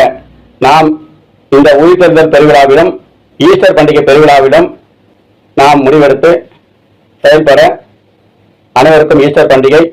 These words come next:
பெருவிழா நல்வாழ்த்துக்களை அன்புடனும்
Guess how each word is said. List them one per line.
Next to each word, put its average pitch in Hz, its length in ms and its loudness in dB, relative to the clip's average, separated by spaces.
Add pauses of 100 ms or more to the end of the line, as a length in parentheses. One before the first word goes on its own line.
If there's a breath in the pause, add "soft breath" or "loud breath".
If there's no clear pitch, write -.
(580)
பெருவிழா 151 300 2
நல்வாழ்த்துக்களை 135 600 0 (680)
அன்புடனும் 147 540 0